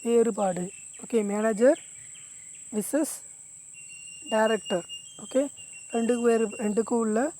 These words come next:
வேறுபாடு என்ன சொல்லி பாருங்க. ஃபஸ்ட்டு அடிப்படை மேலாளர் இயக்குனர் சொல்லி என்ன பண்றாங்க? மூணு காலமா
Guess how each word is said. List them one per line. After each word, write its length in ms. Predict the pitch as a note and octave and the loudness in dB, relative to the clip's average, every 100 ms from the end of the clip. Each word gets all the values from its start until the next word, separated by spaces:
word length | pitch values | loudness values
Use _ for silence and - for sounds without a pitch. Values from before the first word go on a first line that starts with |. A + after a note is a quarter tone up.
| - - A3+ | -20 -6 4
வேறுபாடு 380 | A#3 A3+ A3+ | 6 6 2
என்ன 120 | G#3 G3+ | 0 -4
சொல்லி 200 | G#3 G3 | -6 -4
பாருங்க. 280 | F#3 F#3 F3+ | -4 -4 -6
ஃபஸ்ட்டு 340 | G3+ - G#3 C4+ - - - - | -6 -4 -2 -2 -4 -18 -20 -8
அடிப்படை 600 | A3+ G#3 G3+ A3+ A#3 D#4 - - | -2 -2 0 2 2 2 -4 -12
மேலாளர் 680 | A#3 G#3 G#3+ G#3+ G#3 A#3 D#4 - | -4 0 4 4 4 4 2 0
இயக்குனர் 380 | G#3+ G#3+ A3 G3+ | 2 2 2 -4
சொல்லி 140 | G#3+ | -2
என்ன 120 | G#3 | -2
பண்றாங்க? 300 | G#3+ G#3 G3+ | 0 0 0
மூணு 260 | F#3+ G3+ G#3 | -2 -2 -2
காலமா 440 | G#3+ G3+ G3+ A3+ | -2 -2 0 -2